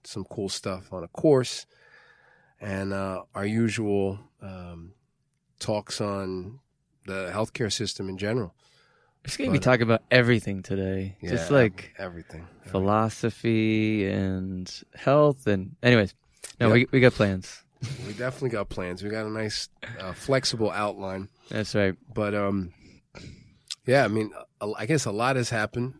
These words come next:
Speaker 1: uh, since our last episode. I mean, in terms of, I'll, I'll let Lee set it off. We, um, he put me onto a cool podcast that I didn't hear about, but I mean, mo-, some of you guys may have.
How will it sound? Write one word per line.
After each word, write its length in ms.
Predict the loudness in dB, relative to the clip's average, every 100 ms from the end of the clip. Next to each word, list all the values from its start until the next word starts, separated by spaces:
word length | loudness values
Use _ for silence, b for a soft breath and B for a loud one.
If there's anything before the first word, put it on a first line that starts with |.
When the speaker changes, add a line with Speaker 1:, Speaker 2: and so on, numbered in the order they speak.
| _ -10
Speaker 1:
uh, 300 | -6 -6 -6
since 340 | -4 -4 -4
our 140 | -6
last 360 | -6 -8 -8 -8
episode. 600 | -10 -10 -8 -6 -4 -6
I 60 | -8
mean, 280 | -10 -10 -12 _ _ _ b b b b b b b b _ _ -14
in 100 | -12
terms 440 | -4 0 0 0 -2
of, 180 | -2 0
I'll, 200 | -2 -2
I'll 120 | -2
let 200 | 2 0
Lee 180 | 2 0
set 280 | 0 0 0
it 80 | 2
off. 340 | 2 0 -4
We, 260 | -6 -4 -4
um, 280 | -6 -8 -10
he 160 | -6 -6
put 260 | -2 -2 0
me 100 | 0
onto 340 | -2 -2 -4
a 60 | -6
cool 720 | -6 -2 2 2 2 -2 -10 _ _ _ _ _ -4
podcast 480 | -2 0 -2 -6 -4
that 80 | -2
I 80 |
didn't 180 | 4 4
hear 380 | 6 6 6 2 -8
about, 420 | -8 -6 -6 -8 -8
but 180 | -6 -4
I 60 |
mean, 240 | -2 -2 0
mo-, 260 | 0 0 -2 _ -4
some 240 | 4 6
of 80 | 6
you 80 | 4
guys 280 | 2 0 0
may 200 | -2 -2
have. 260 | -6 -8